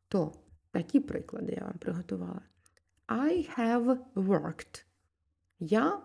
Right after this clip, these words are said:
попрацювала. We have played. Ми пограли, або ми зіграли в якусь гру. It has liked. Йому сподобалось. І якщо в нас неправильне дієслово, яке ми вчимо,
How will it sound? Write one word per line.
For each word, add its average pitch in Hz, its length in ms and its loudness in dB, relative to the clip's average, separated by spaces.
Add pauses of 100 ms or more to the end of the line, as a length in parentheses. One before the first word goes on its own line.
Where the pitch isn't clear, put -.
(160)
попрацювала. 185 800 2 (1500)
We 302 460 6
have 294 420 6
played. 170 520 4 (280)
Ми 170 260 0
пограли, 190 720 0 (120)
або 226 300 6
ми 214 260 6
зіграли 160 600 0
в 185 40 -6
якусь 185 500 -6
гру. 185 420 0 (1300)
It 226 320 0
has 214 120 2
liked. 208 720 0 (280)
Йому 277 300 10
сподобалось. 165 920 4 (1500)
І 403 60 8
якщо 240 400 12
в 226 40 6
нас 214 260 4
неправильне 269 720 6
дієслово, 226 580 6
яке 208 240 2
ми 202 140 2
вчимо, 196 580 0